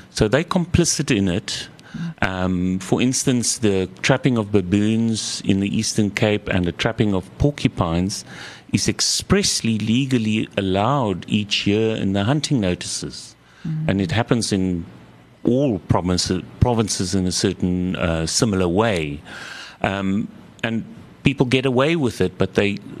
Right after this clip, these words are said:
Speaker 1: they are protected from this scrutiny of the public, because what the court actually says, and it's fundamental, it says, firstly, if you place your information in the public domain,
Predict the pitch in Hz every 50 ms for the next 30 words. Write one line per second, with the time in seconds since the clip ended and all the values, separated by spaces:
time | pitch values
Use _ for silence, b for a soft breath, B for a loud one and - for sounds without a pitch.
0 | - - - 110 117 - - - - - 104 104 98 - - 98 - - - -
1 | 147 143 - - - 110 - - - - - 107 98 95 95 95 95 95 95 92
2 | 95 92 - - - - - - - - - - - - - - - - - -
3 | 156 143 117 - - 113 104 98 95 92 85 92 92 - - - 127 127 120 107
4 | 85 80 - - - - - - 107 101 95 90 - - - 117 131 - - 180
5 | - - - 175 175 - - - 131 - - - - 110 - - - 117 104 90
6 | 95 95 92 98 90 - - 147 143 127 123 120 110 107 104 - 95 92 87 -
7 | - 117 101 - B B B B B B B B - - 190 202 196 - - 156
8 | 131 113 117 113 - 160 196 202 202 - - - 147 151 156 143 - - - -
9 | - - - - - 107 110 127 131 - 120 117 - - 113 107 98 95 101 98
10 | - - - 95 95 92 90 87 90 82 - - 107 101 85 90 87 - - -
11 | 87 82 82 82 82 85 82 78 80 90 107